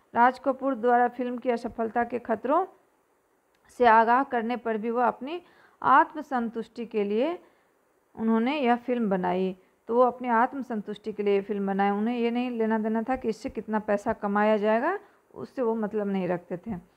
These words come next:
अगला प्रश्न है बच्चों, तीसरी कसम में राज कपूर का महिमामय व्यक्तित्व किस प्रकार, किस तरह हीरामन की आत्मा में उतर गया, स्पष्ट कीजिए। तो राज कपूर जो हैं वो हीरामन के रोल में बिल्कुल ढल गए हैं, ऐसा कैसे,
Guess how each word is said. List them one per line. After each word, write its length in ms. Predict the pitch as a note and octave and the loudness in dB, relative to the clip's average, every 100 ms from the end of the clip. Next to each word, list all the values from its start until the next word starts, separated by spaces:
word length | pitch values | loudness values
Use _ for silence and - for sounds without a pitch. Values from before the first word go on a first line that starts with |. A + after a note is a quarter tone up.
| _ _ - | _ _ -6
अगला 240 | A3 C4 | 2 2
प्रश्न 280 | C4 C4 C4 | 2 -2 -2
है 80 | C4+ | -2
बच्चों, 340 | B3+ B3+ E4+ F4 _ _ _ - | -2 -2 -8 -8 _ _ _ -6
तीसरी 320 | C#4+ D#4 D#4+ | -4 -2 0
कसम 300 | C#4+ C#4 C#4 | 0 -2 -2
में 140 | C#4 | 2
राज 220 | B3 B3 | 4 2
कपूर 320 | B3 C#4 B3+ B3 | 0 -8 -8 -2
का 160 | C4 | -2
महिमामय 880 | A#3 A3 A3+ B3+ D#4 C#4+ G#3+ A3+ D4 | 2 2 2 2 0 2 2 2 -2
व्यक्तित्व 540 | - G#3 - C4 - A#3+ | -6 -8 -8 -10 -6 -8
किस 220 | C#4 C4+ | -8 -10
प्रकार, 540 | C4 B3+ G#3+ G#3+ - - | -6 -2 0 0 -4 -10
किस 180 | C#4+ | -6
तरह 280 | - A3 D#4 - - _ - | -2 0 0 -6 -20 _ -6
हीरामन 440 | C4 D4 D4 D4 D4 | 0 2 2 -2 -4
की 140 | D4 | 2
आत्मा 360 | A#3 A3 A#3 A#3 | 2 2 -2 -2
में 120 | C4+ | -4
उतर 300 | G#3+ G#3+ G3 | -4 -2 0
गया, 240 | G3 G3 | 2 2
स्पष्ट 420 | F#3+ - G#3+ - | 2 -4 -6 -8
कीजिए। 440 | - F#3 F#3+ F#3 - _ _ - | -10 -4 -2 -2 -6 _ _ -6
तो 200 | A#3+ A#3 | 2 4
राज 240 | A3 A3 A3 | 6 4 0
कपूर 320 | A#3+ A#3+ B3+ | -8 -6 -4
जो 100 | C4 | -2
हैं 80 | C4+ | 0
वो 200 | C4 B3 | 2 2
हीरामन 480 | A3+ A#3+ A#3+ A#3+ | 4 2 2 -2
के 140 | A#3 A#3+ | 0 0
रोल 200 | G#3+ A3 | 2 2
में 160 | A3+ | 0
बिल्कुल 340 | G#3 A3+ B3 A3 | -2 -2 -4 0
ढल 200 | G#3+ G3 | 2 2
गए 100 | G3+ | 0
हैं, 240 | A3+ - | -2 -4
ऐसा 240 | - G3 A3 | -6 -6 -4
कैसे, 380 | G#3+ G#3+ D4+ | -4 -4 -4